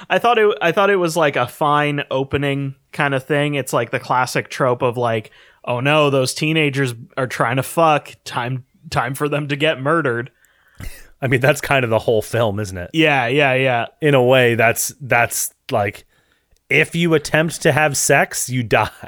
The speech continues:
Speaker 2: <laughs>
Speaker 1: Yeah, yeah. And, like,
Speaker 2: Which is why none of the parents get killed.
Speaker 1: Yeah, of
Speaker 2: 'Cause
Speaker 1: course.
Speaker 2: parents only have sex for procreation.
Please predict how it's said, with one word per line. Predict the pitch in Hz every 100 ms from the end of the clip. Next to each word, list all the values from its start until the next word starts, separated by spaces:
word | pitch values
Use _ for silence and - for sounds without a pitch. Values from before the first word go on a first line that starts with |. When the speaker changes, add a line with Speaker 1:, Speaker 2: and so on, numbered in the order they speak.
| -
Speaker 2:
<laughs> | - - -
Speaker 1:
Yeah, | 160 170 156 131 110
yeah. | 151 139 107 - -
And, | 170
like, | 170 160 151 110 - - _ _ _ _
Speaker 2:
Which | 143 147
is |
why | 143 165
none | 160
of | 135
the |
parents | - 175 143 -
get | 110
killed. | 101 69 - - _ _ -
Speaker 1:
Yeah, | 165 127 -
of | 127
Speaker 2:
'Cause | - 135
Speaker 1:
course. | -
Speaker 2:
parents | - 151 147 139
only | 135 135 123
have | 127 113
sex | - 123 -
for | - 123 107
procreation. | - - 120 - 110 104 98 - 127